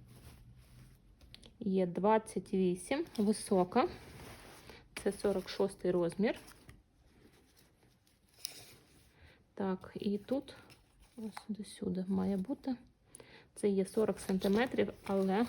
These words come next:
що тут класно, тут резинка. Тобто це прям дуже класно. Сорок шостий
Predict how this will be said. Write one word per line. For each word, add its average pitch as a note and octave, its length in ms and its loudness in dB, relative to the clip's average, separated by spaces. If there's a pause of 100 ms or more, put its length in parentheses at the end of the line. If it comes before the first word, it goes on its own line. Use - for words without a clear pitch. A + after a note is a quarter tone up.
(300)
що - 180 -2
тут - 180 -6
класно, G3+ 540 -2
тут F#3 200 0
резинка. E3 520 0 (760)
Тобто F#3 360 -6 (120)
це F#3+ 120 0
прям F3+ 400 2 (680)
дуже F#3 320 -4
класно. F3+ 460 -6 (640)
Сорок G3 280 6
шостий F3+ 460 -2